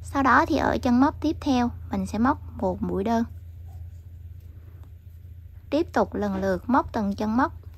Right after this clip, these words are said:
là một mũi đơn cho tới chân móc cuối cùng của cái hàng móc này.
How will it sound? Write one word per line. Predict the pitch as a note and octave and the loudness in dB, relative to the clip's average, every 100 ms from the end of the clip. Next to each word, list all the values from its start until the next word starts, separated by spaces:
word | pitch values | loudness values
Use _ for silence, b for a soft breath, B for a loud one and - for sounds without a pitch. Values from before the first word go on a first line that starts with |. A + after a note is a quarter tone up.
| - - | -12 -4
là | F#3+ | -4
một | F#3+ F3+ - | -2 -4 -4
mũi | F#3 G3+ | -4 0
đơn | A3+ A3+ A3 | 0 0 -2
cho | A3 | -4
tới | G#3+ G#3 C4 C#4 | -6 -4 -2 -2
chân | G#3+ G#3+ | -2 0
móc | C4+ - | -2 -2
cuối | A3 C#4 | -2 -2
cùng | G#3+ F3+ F3+ - - | -2 -4 -6 -12 -8
của | - - - A#3 B3+ D4 B B B - - - - - - - - - | -6 -6 -4 -4 -4 -6 B B B -18 -20 -20 -18 -20 -20 -20 -20 -16
cái | C4 G#3 A#3 | -8 -4 -2
hàng | B3+ C4+ A#3 F#3 | -2 -2 -2 -2
móc | A3 C#4 | -2 0
này. | A3+ F#3 | 0 -2